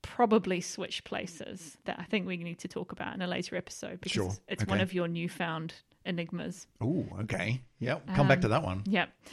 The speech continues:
Speaker 1: But apart from that, broadly, the planets formed in the kind of order that they are now, but they've moved over time. Uh, and modelling how they have moved over time is really quite tricky. Now, we think that the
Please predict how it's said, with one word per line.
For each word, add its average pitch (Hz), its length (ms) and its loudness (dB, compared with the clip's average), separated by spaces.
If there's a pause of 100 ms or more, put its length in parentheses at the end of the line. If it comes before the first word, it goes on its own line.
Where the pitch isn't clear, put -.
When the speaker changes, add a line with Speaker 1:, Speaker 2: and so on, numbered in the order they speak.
(220)
Speaker 1:
But 226 220 12
apart 294 240 6
from 226 140 6
that, 180 180 0
broadly, 254 320 4
the 185 80 -6
planets 185 300 -2
formed 185 440 0
in 214 100 4
the 185 100 4
kind 185 200 -2
of 165 100 -2
order 196 420 6 (260)
that - 180 -2
they 175 140 2
are 165 160 0
now, 170 320 -2 (260)
but 202 160 4
they've 185 200 8
moved 190 580 6 (280)
over 160 220 -4
time. 147 400 -6 (560)
Uh, 185 280 6 (100)
and 220 480 6
modelling 226 680 10
how 190 280 -2
they 170 140 0
have 165 160 -4
moved 175 260 2
over 160 160 2
time 156 320 -2
is 175 140 0
really 190 340 0
quite - 280 -4 (120)
tricky. - 600 -4 (880)
Now, 226 160 10
we 247 120 10
think 311 400 4
that 262 220 0
the 233 80 2